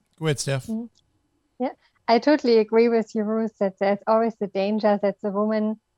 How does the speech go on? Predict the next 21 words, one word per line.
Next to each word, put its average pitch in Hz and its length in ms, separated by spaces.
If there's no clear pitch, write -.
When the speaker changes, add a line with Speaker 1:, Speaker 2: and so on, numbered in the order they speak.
Speaker 2:
uh, 196 320
yeah, 196 160
just 208 260
come 247 220
to - 120
us 226 260
and 214 180
quickly 220 400
say 214 280
they 208 140
become 202 320
Christians 208 560
just 208 220
because 208 320
they 208 100
think 208 240
that's 196 200
what's 180 160
expected 190 520
of 202 180
them. 220 260